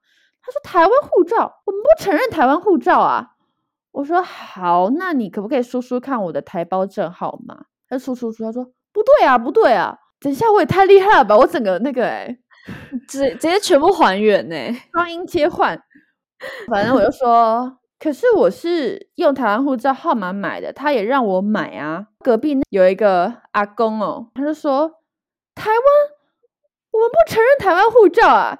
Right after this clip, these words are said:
Speaker 1: 你们台湾是我们中国的啊，我们不承认啊。”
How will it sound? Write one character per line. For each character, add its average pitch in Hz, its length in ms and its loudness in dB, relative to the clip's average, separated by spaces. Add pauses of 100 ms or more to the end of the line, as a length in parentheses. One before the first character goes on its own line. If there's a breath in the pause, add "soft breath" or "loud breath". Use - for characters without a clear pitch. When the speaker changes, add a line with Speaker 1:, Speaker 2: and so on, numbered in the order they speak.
(140)
Speaker 1:
你 330 80 -16
们 370 100 -14
台 - 140 -4
湾 427 80 4 (160)
是 523 160 8
我 302 60 4
们 294 160 2
中 453 100 2 (140)
国 269 200 6
的 254 140 4
啊， 165 320 -2 (300)
我 370 80 -4
们 440 100 -8
不 539 60 6 (100)
承 285 160 2
认 320 340 2
啊。” 180 220 -6